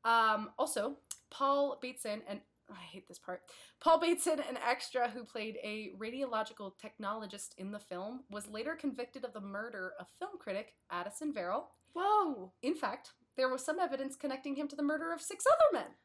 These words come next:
Speaker 2: Whoa.
Speaker 1: Though the judge in the case decided, uh, that evidence was not really enough, he was only convicted of Verrill's murder.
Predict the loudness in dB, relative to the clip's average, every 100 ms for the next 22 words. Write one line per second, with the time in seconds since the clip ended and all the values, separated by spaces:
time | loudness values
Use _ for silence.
0 | _ -18 -14 -8 -8 -6 4 4 4 0
1 | 0 0 0 -4 -6 -6 -6 -8 -10 -10
2 | -8 -6 -6 -10 -12 -4 -2 -2 -4 -4
3 | -4 -4 -4 -6 -6 -6 -8 -8 -6 -6
4 | -6 -6 -4 -2 -4 -6 -20 -16 -8 -8
5 | -8 -10 -12 -12 -12 -14 -14 -8 -6 -6
6 | -8 -10 -8 -8